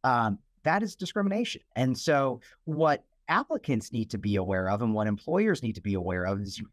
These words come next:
have to provide them notice that A I is being used, and you have to give them an opportunity to request a reasonable accommodation, or in other words, a different way to be assessed on those same kind of qualifications.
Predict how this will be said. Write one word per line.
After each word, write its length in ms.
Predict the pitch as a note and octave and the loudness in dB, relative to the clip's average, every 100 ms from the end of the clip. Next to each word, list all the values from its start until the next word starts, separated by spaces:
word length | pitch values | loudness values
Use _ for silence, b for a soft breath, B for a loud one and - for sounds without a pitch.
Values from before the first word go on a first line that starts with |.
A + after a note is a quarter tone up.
| - | -10
have 240 | C#3+ F#3+ | -8 -6
to 100 | - | -4
provide 580 | - C#3 G#2+ G#2+ A#2 G2+ | 0 0 2 2 0 2
them 280 | A2 G#2 G2+ b b b | 4 4 2 b b b
notice 540 | A#2 B2 F3 A3 A#2 - | 0 4 4 2 0 -2
that 200 | A#2+ G#2 | -2 0
A 120 | A#2 A2+ | 0 2
I 160 | G2+ | 2
is 140 | G2 G2 | 0 -4
being 380 | F#2+ F#2 F#2 | -4 -4 -4
used, 420 | F2 D#2+ D2 - - | -6 -8 -8 -8 -2
and 140 | A#2+ | 2
you 80 | A#2 | 2
have 260 | - C#3+ - | 0 -2 -2
to 100 | C#3+ | -4
give 100 | A#2+ | -2
them 160 | A2+ | 0
an 60 | A2+ | 2
opportunity 520 | G#2+ A2 G#2 G#2 G2 | 0 -2 0 2 2
to 60 | F#2+ | 0
request 520 | F#2+ G2 - F#2+ - | 0 -2 0 0 0
a 60 | G2+ | -4
reasonable 500 | F#2+ G2 G2+ F#2 F#2 | -2 0 0 -2 -4
accommodation, 680 | - F#2 F2 G#2 G2+ F#2+ G2+ | -2 0 0 0 0 -4 -6
or 160 | G2+ G2 | -2 0
in 40 | |
other 160 | G#2 G#2 | 0 0
words, 220 | G2 G2 b b | -4 -6 b b
a 80 | C#3+ | -4
different 380 | A2 C#3+ C#3 A#2 | 2 2 2 2
way 140 | A2+ | 2
to 80 | G#2 | 2
be 160 | G2+ G#2 | 2 0
assessed 460 | - B2+ G#2 - - | 0 0 0 -2 -4
on 180 | G2 | 0
those 180 | G2 G2 | 0 0
same 380 | - A2 G2+ F2+ | 0 2 2 0
kind 240 | - G#2 | -2 0
of 140 | F#2+ F2+ - _ - | 0 -4 -12 _ 0
qualifications. 960 | C3 G2 - G2 - B1+ - - - | 2 2 -2 -8 -6 -8 -10 -14 -20